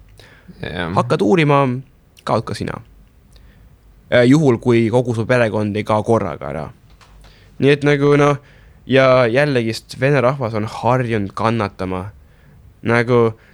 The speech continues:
Speaker 2: nad võivad veits mässata, aga
Speaker 1: Lihtsalt kannatavad.
Speaker 2: lihtsalt surutakse tagasi maha. Nagu ma rääkisin ka meie selle vestluse alguses, et tuttavad Moskvas rääkisid ka, et jaa,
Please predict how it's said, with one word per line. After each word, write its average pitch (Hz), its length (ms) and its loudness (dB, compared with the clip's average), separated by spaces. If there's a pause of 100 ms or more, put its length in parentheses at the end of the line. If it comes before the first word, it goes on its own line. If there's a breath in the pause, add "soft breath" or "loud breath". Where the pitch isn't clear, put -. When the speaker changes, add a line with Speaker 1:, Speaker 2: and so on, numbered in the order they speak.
(100)
Speaker 2:
nad 110 120 -8
võivad 139 300 2
veits 123 240 0
mässata, 120 640 -2 (140)
aga 107 200 -2 (1700)
Speaker 1:
Lihtsalt 107 360 -8
kannatavad. 90 560 -8 (220)
Speaker 2:
lihtsalt 123 380 -4
surutakse 120 380 -4
tagasi 110 320 -2
maha. 104 300 -2 (320 soft breath)
Nagu 135 240 0
ma 127 140 2
rääkisin 117 320 -4
ka 107 140 -2
meie 104 760 -2
selle 101 340 -6
vestluse 107 380 -2
alguses, 117 320 -4
et - 300 -12 (1200)
tuttavad 110 400 -8
Moskvas 113 400 -4
rääkisid 151 360 -2
ka, 185 180 -2
et 156 140 -6
jaa, 330 340 0